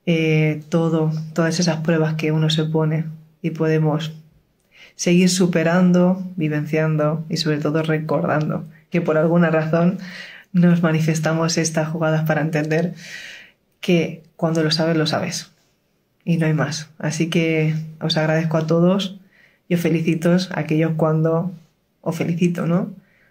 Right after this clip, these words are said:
A todos aquellos que puedan reconocer esa certeza en su corazón y saber que una idea, una, una sensación,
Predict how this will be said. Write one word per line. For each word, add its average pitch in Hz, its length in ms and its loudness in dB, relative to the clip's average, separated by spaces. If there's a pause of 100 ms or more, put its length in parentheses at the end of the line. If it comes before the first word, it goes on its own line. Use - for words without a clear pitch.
(140)
A 160 80 -4
todos 165 200 0
aquellos 160 300 -2
que 165 100 0
puedan 160 280 0
reconocer 156 720 0 (560)
esa 175 240 0
certeza 165 800 0
en 170 120 0
su 175 140 -2
corazón 165 500 0
y 165 40 2
saber 160 380 0
que 160 340 -2 (1120)
una 175 240 4
idea, 160 500 2
una, 170 380 2 (260)
una 185 220 6
sensación, 175 880 2